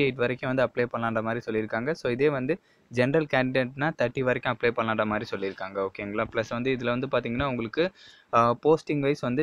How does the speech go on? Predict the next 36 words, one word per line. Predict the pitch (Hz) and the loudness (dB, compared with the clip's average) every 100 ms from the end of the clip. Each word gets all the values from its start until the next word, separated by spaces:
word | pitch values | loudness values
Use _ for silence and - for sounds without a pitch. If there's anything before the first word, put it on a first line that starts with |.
| 147 | 0
நீங்க | 123 151 - 131 | 0 -2 -2 -2
டென்த் | 139 156 147 | -2 0 0
வந்து | 139 143 | 0 0
பாஸ் | 123 123 | 0 0
பண்ணிருக்கணும். | 127 117 135 165 | -4 -6 -2 -2
அப்படி | 127 120 | -2 -2
இல்லைன்னா | 123 139 | -2 -2
வந்து | 123 131 | -2 -2
அதுக்கு | 123 127 127 | -4 -4 -6
ஈக்குவலண்டா | 131 135 127 135 | -2 -2 0 0
வந்து | 123 131 | 0 -2
நீங்க | 120 113 | -2 -2
படிச்சிருந்தாலுமே | 113 - 113 123 127 | -4 -4 -4 -2 -2
ஓகே, | 110 147 131 | -2 -2 -2
இல்லைன்னா | 123 131 | -2 -2
அதுக்கு | 113 - 110 | -2 -4 -2
மேல | 127 131 | 0 0
வந்து | 123 127 | 0 -2
படிச்சிருந்தாலுமே | 117 110 110 107 117 117 | -2 -4 -4 -2 -2 -4
ஓகேன்ற | 104 117 110 | -4 -6 -4
மாதிரி | 110 123 | -4 -6
சொல்லியிருக்காங்க. | 110 107 110 143 | -6 -4 -2 -2
And | 147 120 | -2 0
இதோட | 131 147 | 2 0
வந்து | 139 143 | 0 -2
பாத்தீங்கன்னா, | 131 120 120 175 - - _ - | -2 -2 -2 -4 -6 -18 _ -2
நேஷனல் | 131 160 - 160 147 | 0 0 0 -4 0
ட்ரேட் | 139 143 - | 0 0 -2
சர்டிஃபிகேட் | 127 127 123 127 120 | -2 -4 -4 -2 -2
வந்து | 127 120 | 0 -2
இருக்கணுன்ற | 120 127 120 110 | 0 -2 0 0
மாதிரி | 113 117 | -2 -4
சொல்லியிருக்காங்க. | 107 107 101 104 135 190 - _ - | -2 -2 -2 0 0 0 -6 _ 0
அப்படி | 123 131 | 2 4
இல்லைன்னா | 139 156 143 | 2 2 2
வந்து | 135 | 0